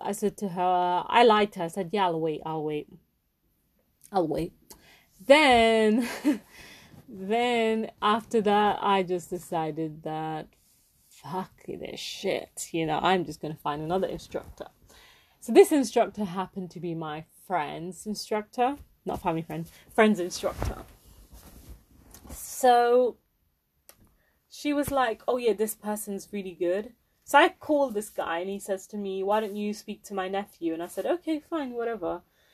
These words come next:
You know, and his nephew was doing automatic, not manual. So I said, "Okay, you know, this is perfect for me. I wanna do automatic only." 'Cause I learned really quickly with automatic and I have a little problems with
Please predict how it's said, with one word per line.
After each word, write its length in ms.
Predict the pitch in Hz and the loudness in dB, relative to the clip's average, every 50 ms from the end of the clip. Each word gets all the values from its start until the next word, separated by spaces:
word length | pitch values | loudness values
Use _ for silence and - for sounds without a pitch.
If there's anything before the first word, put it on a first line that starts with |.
| _ _ _ | _ _ _
You 80 | 196 | 0
know, 80 | 190 190 | 0 0
and 220 | 156 175 196 196 | 0 -2 -4 -2
his 200 | 190 208 208 208 - | -2 -2 -4 -2 -2
nephew 480 | 214 220 220 214 - - 208 208 208 190 | 0 0 0 0 -4 -6 -4 -2 0 2
was 240 | 190 190 190 - | 2 2 0 -2
doing 680 | - _ - 208 196 196 196 190 190 190 190 190 190 190 - | -8 _ 0 2 2 2 2 2 0 0 -2 -2 -4 -6 -4
automatic, 640 | - 180 185 - - 185 185 180 - - - 170 - | -4 -4 -4 -6 -8 -8 -8 -8 -8 -10 -14 -12 -10
not 160 | 170 - - | -10 -8 -4
manual. 520 | 180 185 180 175 170 170 156 156 165 170 - - - - _ _ | -4 -4 -2 -2 -4 -4 -6 -8 -10 -12 -14 -18 -18 -20 _ _
So 180 | _ - - 196 | _ 0 4 4
I 80 | 202 | 4
said, 220 | 208 208 - 208 196 | 4 2 -4 -6 -6
"Okay, 220 | 220 214 - 208 | -6 -8 -6 -8
you 80 | 180 180 | -6 -6
know, 60 | 180 | -6
this 180 | 190 190 - - | -10 -10 -14 -20
is 80 | - | -16
perfect 400 | _ - 208 208 208 - - - | _ 0 0 0 0 -6 -14 -14
for 80 | - 175 | -12 -10
me. 80 | 165 | -8
I 40 | 165 | -6
wanna 280 | 170 180 180 180 170 170 | -6 -4 -4 -4 -6 -6
do 180 | 165 165 - | -6 -6 -6
automatic 580 | - 185 180 - 196 185 190 - - 180 - - _ | -6 -8 -10 -8 -8 -8 -8 -6 -8 -10 -10 -4 _
only." 500 | 190 185 185 190 196 202 233 302 381 - _ _ _ _ _ _ _ _ _ _ _ _ _ _ _ _ _ _ _ _ - - _ _ _ _ - | 0 0 0 0 -2 -2 -2 -2 -4 -6 _ _ _ _ _ _ _ _ _ _ _ _ _ _ _ _ _ _ _ _ -20 -20 _ _ _ _ -10
'Cause 160 | - 247 214 | -8 0 4
I 140 | 208 196 190 | 6 6 6
learned 360 | 202 220 220 226 220 208 190 | 6 4 2 0 0 -4 -6
really 200 | 214 220 208 208 | -8 -8 -8 -8
quickly 320 | - - 254 247 233 226 202 | -6 -8 -8 -8 -6 -8 -6
with 180 | 175 175 170 - - | -6 -8 -10 -8 -6
automatic 720 | - 185 196 190 196 185 175 185 - - 180 - - - | -4 -4 -4 -4 -6 -8 -8 -8 -8 -12 -12 -12 -12 -12
and 260 | 175 170 165 170 170 - | -12 -10 -10 -10 -12 -12
I 260 | - 165 165 170 170 - - - | -10 -8 -6 -6 -6 -8 -8 -6
have 120 | 202 185 175 | -4 0 2
a 60 | 185 | 2
little 220 | 185 190 - 165 180 | 2 2 0 -2 -6
problems 480 | - - 208 185 170 180 180 165 165 | -2 -2 -2 -2 -2 -6 -10 -8 -6
with 140 | 180 170 165 | -6 -6 -6